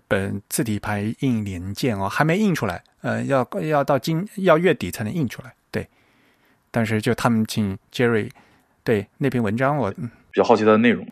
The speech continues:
Speaker 1: 就是，所以我们就还是，呃，代日那个编辑委员会就谢-，谢谢 Jerry 老师，对。
Speaker 2: 这是骑-，这是骑着摩托车从，从希腊还是从英国过来的，忘记了。反正他是从骑-，他是骑摩托车来的，他并没有开车或者坐飞机之类的。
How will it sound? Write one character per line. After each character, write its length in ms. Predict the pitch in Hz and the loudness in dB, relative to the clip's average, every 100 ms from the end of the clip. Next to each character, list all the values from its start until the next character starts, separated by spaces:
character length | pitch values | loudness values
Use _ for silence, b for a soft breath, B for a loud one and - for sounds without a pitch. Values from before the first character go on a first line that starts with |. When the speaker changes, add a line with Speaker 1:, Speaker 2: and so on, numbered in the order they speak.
| - | -8
Speaker 1:
就 100 | 107 | -6
是， 140 | 95 | -4
所 180 | 95 113 | -2 0
以 140 | 98 | 0
我 100 | 98 | -2
们 100 | 92 | -4
就 180 | 92 101 | -4 -4
还 180 | 87 101 | -4 -4
是， 240 | - 101 - b b - | -4 -6 -8 b b -12
呃， 180 | 98 104 - | -8 -8 0
代 240 | 123 107 | 4 4
日 360 | 120 165 139 117 | 2 -2 0 2
那 160 | 117 117 | 2 2
个 140 | 113 | 0
编 200 | 123 117 | 2 2
辑 220 | 117 110 | 2 0
委 200 | 107 104 | 0 -2
员 120 | 95 110 | -2 -2
会 240 | - 95 | -2 -2
就 160 | 104 95 | -2 -4
谢-， 340 | - 156 101 90 - | -2 0 0 -2 -8
谢 240 | - 170 | -4 -2
谢 360 | 120 95 92 90 98 90 | -2 -4 -8 -10 -10 -10
Jerry 260 | - 92 | -8 -8
老 120 | 90 82 | -10 -10
师， 180 | - - - | -12 -12 -14
对。 100 | - - _ B B B B - | -14 -14 _ B B B B 0
Speaker 2:
这 160 | 131 | 2
是 80 | 127 | 2
骑-， 220 | 127 - | 0 -2
这 120 | - 147 | 4 6
是 180 | 127 | 6
骑 180 | 127 - | 2 2
着 100 | 117 | 2
摩 120 | 107 | 4
托 100 | 113 | 2
车 220 | 117 135 131 | 2 4 2
从， 320 | 113 104 113 | 2 2 0
从 220 | - 117 | -2 -4
希 160 | - 190 | 2 6
腊 120 | 190 | 6
还 120 | 101 | 6
是 100 | 107 | 2
从 220 | - 95 - - _ | 2 -2 -4 -10 _
英 120 | - 98 | -6 -2
国 120 | 90 | 2
过 140 | 101 | 4
来 100 | 87 | 4
的， 160 | 78 - - | 4 -2 -2
忘 140 | 95 | 0
记 100 | 87 | 0
了。 120 | 82 95 | -4 -2
反 120 | 98 | 2
正 200 | 104 113 110 B B - | 4 4 0 B B 4
他 80 | |
是 60 | 127 | 4
从 140 | 127 | 6
骑-， 300 | 120 - 104 95 | 2 2 0 4
他 140 | 135 | 6
是 80 | 127 | 6
骑 240 | - 123 | 6 6
摩 100 | 127 | 10
托 80 | 101 | 10
车 140 | 95 | 8
来 160 | 90 80 | 4 4
的， 100 | - - | -2 2
他 80 | |
并 160 | 107 117 | 6 6
没 80 | 104 | 8
有 100 | 90 | 6
开 180 | - 98 | 6 4
车 180 | 98 92 | 4 6
或 120 | 98 | 6
者 120 | 80 | 6
坐 180 | 76 87 | 2 0
飞 120 | 87 | 0
机 180 | 85 85 | -2 -4
之 140 | 90 | -2
类 80 | |
的。 60 | - | -4